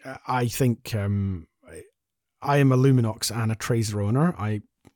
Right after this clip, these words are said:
have to confess, sorry, Roger, I'm not a Night owner yet. Uh, but I, I think the Night Hawk is, is an exceptional machine. Uh, it's, it's big, it's bold, it's, it does everything that a tactical watch should do. It's incredibly light.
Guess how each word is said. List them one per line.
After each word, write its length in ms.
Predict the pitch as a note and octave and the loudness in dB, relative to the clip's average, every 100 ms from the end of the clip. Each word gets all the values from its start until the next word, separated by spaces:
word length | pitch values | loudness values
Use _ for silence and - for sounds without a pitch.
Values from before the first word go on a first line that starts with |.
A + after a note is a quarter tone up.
| _ | _
have 200 | A2+ A2+ | -8 -8
to 100 | - | -8
confess, 580 | - G#2 B2+ D3+ - - | -6 -4 -2 -2 -4 -12
sorry, 260 | - A2+ G2 | -8 -6 -4
Roger, 320 | G2+ A#2+ D3 | -4 -2 -2
I'm 140 | F#2+ A2+ | -2 0
not 160 | C3 | 0
a 40 | G#2+ | -2
Night 300 | B2 B2+ A2 | -2 -2 -2
owner 240 | G#2+ G2+ | -2 -4
yet. 400 | F#2 C3 E3 - - - - - - - _ | -4 -8 -8 -14 -16 -20 -20 -20 -20 -20 _
Uh, 300 | - B2+ B2+ | -6 -2 -2
but 400 | B2 A#2+ C3 B2+ _ _ _ _ - | -2 0 0 0 _ _ _ _ -6
I, 320 | C#3 B2+ B2+ | -2 -2 0
I 60 | B2 | 0
think 220 | D3 C3+ | 2 0
the 80 | B2 | 2
Night 200 | B2+ A#2 | 2 0
Hawk 340 | G#2+ B2 - | 2 0 0
is, 160 | G#2+ G#2 | -4 -4
is 300 | A2 A2+ G#2 | -6 -6 -4
an 80 | G#2 | -6
exceptional 500 | G#2+ C3 - A2+ G#2 | -6 -8 -6 -4 -4
machine. 540 | G2+ - C#3 F#2+ G2 - | -2 0 0 -2 -6 -10
Uh, 280 | G#2 G2+ G2+ A2 | -8 -6 -6 -6
it's, 280 | G#2+ G2 | -8 -8
it's 320 | C3+ A#2 G2 - | -10 -10 -10 -14
big, 520 | F3 C3 B2 B2 - | -16 -4 -2 -2 -4
it's 140 | G#2+ | -10
bold, 520 | A2+ A#2 A2 A2 A2 | -6 -2 -2 -2 -6
it's, 680 | - G#2+ - - - - - B2 | -8 -10 -6 -6 -6 -8 -10 -12
it 200 | A2 - | -12 -8
does 180 | A#2 A2 | -6 -4
everything 360 | A#2+ A2 A#2 | -4 -2 -2
that 100 | G#2 | -2
a 40 | G2+ | -6
tactical 440 | - - - G#2+ | -8 -10 -10 -8
watch 180 | G#2 - | -8 -8
should 140 | - G2+ | -10 -6
do. 140 | A2+ | -6
It's 160 | G2+ A2+ | -4 -6
incredibly 440 | G2+ C3 G#2+ G#2 | -6 -6 -4 -4
light. 560 | G2+ G#2 G#2+ - - | -4 -4 -6 -8 -12